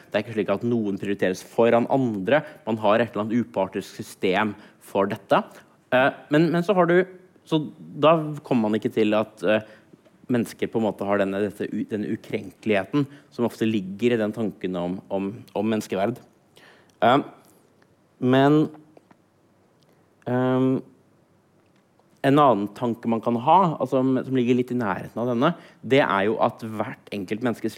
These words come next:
liv er verdifullt. Og det er ikke det bare i kraft av å bidra til fellesskap eller bidra til noe annet, men man er verdt noe i seg selv.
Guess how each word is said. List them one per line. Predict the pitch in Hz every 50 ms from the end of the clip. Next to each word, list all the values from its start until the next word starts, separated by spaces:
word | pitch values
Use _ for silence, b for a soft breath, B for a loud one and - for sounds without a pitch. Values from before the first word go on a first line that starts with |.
| 117
liv | 113 131 160 180 - - -
er | 110 101 98 107 117 113 - - _ _ _ _
verdifullt. | - 110 113 117 107 110 92 - - - - - - - _ _ b b b b b b b b
Og | 120 123
det | 127
er | 117 -
ikke | - 156 139
det | 131 131
bare | 135 139 127 110 113
i | -
kraft | - 107 - - -
av | 117 113
å | 120
bidra | 120 127 123 120 104 92 101 98 90 -
til | 120 113
fellesskap | - - 135 110 104 95 98 92 - - - 113 110 104
eller | - 110 107 113
bidra | 117 110 101 95
til | - - 107 113
noe | 117 85 98 113
annet, | 101 113 156 208 214 - - b b b b b b
men | 113 113 117
man | 110 113 117 117 107
er | 107 101 104
verdt | - - - - 113
noe | 107 107 113 - -
i | 113 107 98
seg | - - 120 120 -
selv. | - - 139 131 107 -